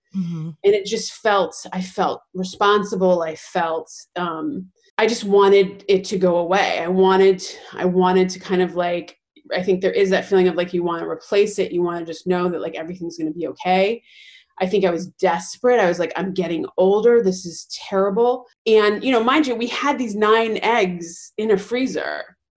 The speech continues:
Speaker 2: but we got pregnant naturally. And I just really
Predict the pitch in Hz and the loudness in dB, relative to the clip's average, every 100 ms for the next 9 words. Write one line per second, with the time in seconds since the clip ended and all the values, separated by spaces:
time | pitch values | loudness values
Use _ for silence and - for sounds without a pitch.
0 | - 196 208 214 196 190 196 190 - - | -4 -2 2 0 0 2 2 2 -4 -2
1 | 214 220 370 - 175 156 175 202 208 226 | 0 2 0 -4 -4 -2 0 2 2 0
2 | - 185 185 220 240 247 247 247 | -4 -6 -4 -2 0 0 -4 -6